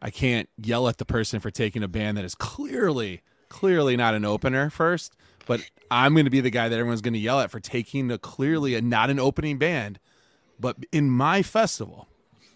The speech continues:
this would be my opening band, and that's Daft Punk. So set the scene,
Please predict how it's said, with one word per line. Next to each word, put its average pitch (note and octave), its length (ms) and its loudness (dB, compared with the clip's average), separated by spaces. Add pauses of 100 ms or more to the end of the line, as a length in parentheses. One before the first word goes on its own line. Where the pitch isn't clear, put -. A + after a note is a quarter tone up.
(220)
this A#2+ 180 -4
would A#2 80 -2
be C#3+ 140 4
my B2+ 140 4
opening A#2 360 0
band, A2 340 -6 (360)
and A#2 100 -6
that's A2 220 -8
Daft G#2+ 340 -6
Punk. - 320 -8 (3250)
So A#2 380 4 (260)
set - 260 0
the G3+ 80 4
scene, D#3+ 460 2